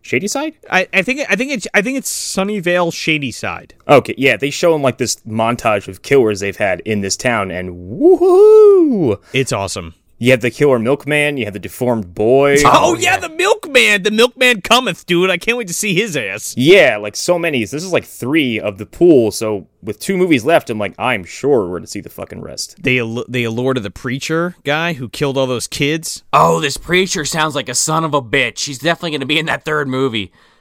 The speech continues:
Speaker 3: But yeah, so this last scene, the, uh, cheerleader chick, Kate, she gets grabbed by the skull guy, and he just fucking loads her, like, down, down this fucking, uh, uh, ramp into this, like, meat slicer.
Speaker 2: <laughs> Dude, first he stabs her, and I'm like, "Oh, shit, she's dead."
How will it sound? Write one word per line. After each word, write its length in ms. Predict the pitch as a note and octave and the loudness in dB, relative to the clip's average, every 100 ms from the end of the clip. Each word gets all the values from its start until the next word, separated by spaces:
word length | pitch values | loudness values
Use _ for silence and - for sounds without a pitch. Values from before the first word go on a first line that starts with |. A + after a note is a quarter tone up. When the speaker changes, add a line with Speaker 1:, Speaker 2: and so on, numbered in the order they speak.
| _ - | _ 0
Speaker 3:
But 180 | E3+ D3 | 0 0
yeah, 200 | E3 F#3 | -2 -2
so 160 | - | -6
this 200 | A#2 - | -12 -8
last 300 | A#2+ B2 - | -4 -4 -4
scene, 300 | D3 E3+ C#3 | -6 -4 -4
the, 200 | A#2 G#2+ | -4 -4
uh, 180 | G2+ G2+ - _ _ _ _ _ _ | -4 -4 -10 _ _ _ _ _ _
cheerleader 420 | - F3+ F#3 B2 | 0 2 2 0
chick, 320 | A#2 C3 B2+ - | -4 -4 -6 -4
Kate, 280 | D3+ E3+ | -6 -4
she 120 | - B2 | -8 -8
gets 200 | B2+ - | -8 -10
grabbed 640 | A2+ A#2 D3 D3 A#2+ A#2 | -6 -2 -2 -2 -6 -10
by 160 | A#2+ A#2+ | -8 -6
the 80 | A2 | -8
skull 360 | - - G3+ | -4 -2 -2
guy, 420 | E3+ A#2+ A2 A2+ - _ _ - | -4 -4 -4 -8 -12 _ _ -6
and 140 | D#3+ | -4
he 100 | F3 | -4
just 240 | D#3+ D3+ - | -6 -4 0
fucking 440 | D#3+ - D3 B2+ | -2 -2 -8 -4
loads 420 | C#3 F3+ A3+ E3+ | 0 0 -2 -2
her, 360 | E3+ C#3 C3 A#2+ _ - | -2 0 -2 -6 _ -6
like, 220 | D3+ B2+ | -4 -2
down, 400 | C#3 D#3+ F#3+ F3+ | 0 0 0 -4
down 260 | D#3+ F3 G#3+ | -6 -6 -4
this 160 | F3+ | -6
fucking, 540 | - F#3 F3+ D#3+ C#3 B2+ | -4 -4 -4 -6 -4 -2
uh, 520 | A2+ G#2 G2 F#2+ F#2+ | -2 -2 -4 -6 -8
uh, 180 | A2 G#2+ | -6 -6
ramp 480 | G#2 C3 F#3 G#3 - | -2 0 0 0 -4
into 240 | D3+ - | -8 -8
this, 300 | D3+ C#3+ B2+ | -6 -4 -2
like, 180 | C3+ A#2 | -4 -4
meat 320 | C#3 G3+ B4 | 0 0 0
slicer. 640 | - G3+ F#3 C#3+ E4 F#4 B3+ | -2 -2 0 2 2 2 2
Speaker 2:
<laughs> 40 | |
Dude, 280 | F4 F4+ G3 | 0 0 -2
first 400 | - D4+ F#4 - | -2 0 0 -4
he 140 | G4+ | -8
stabs 600 | - - - B3 E4 B3 | -8 -6 0 2 2 0
her, 60 | G#3+ | -2
and 100 | G3 | -2
I'm 60 | F#3+ | 0
like, 200 | F#3+ F#3 | -2 0
"Oh, 160 | B3 A#3+ | -2 -2
shit, 380 | - - C#4 - | -4 -6 -6 -6
she's 280 | B3+ G3 | -8 -8
dead." 500 | - F4+ G4 F4+ G3 | -4 0 2 0 -4